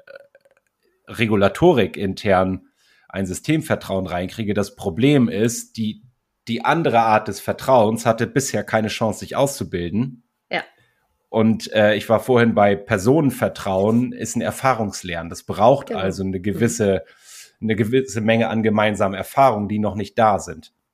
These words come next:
Speaker 2: Mhm.
Speaker 1: Und das ist ja diese, dieses gefühlte Chaos. Jetzt weiß ich gar nicht mehr, worauf ich mich hier verlassen kann.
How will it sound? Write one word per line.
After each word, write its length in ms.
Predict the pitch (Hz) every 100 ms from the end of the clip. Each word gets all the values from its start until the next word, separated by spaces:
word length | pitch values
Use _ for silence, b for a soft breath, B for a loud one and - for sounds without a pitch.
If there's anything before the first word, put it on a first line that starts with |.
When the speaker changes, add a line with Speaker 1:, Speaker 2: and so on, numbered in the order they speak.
| _ _ -
Speaker 2:
Mhm. 220 | 202 247 _ _ - B B -
Speaker 1:
Und 200 | 104 101
das 240 | 147 -
ist 160 | 123 -
ja 80 | 107
diese, 360 | 104 98 101
dieses 320 | - 107 98 -
gefühlte 420 | - - 98 -
Chaos. 720 | - 135 104 90 123 - - _ _ _ -
Jetzt 300 | 101 - 101
weiß 200 | 110 101
ich 120 | -
gar 140 | 127
nicht 120 | 127
mehr, 160 | 95 87
worauf 280 | 92 90 90
ich 100 | 87
mich 180 | 90 -
hier 140 | 92
verlassen 440 | 98 85 82 92
kann. 320 | - 87 80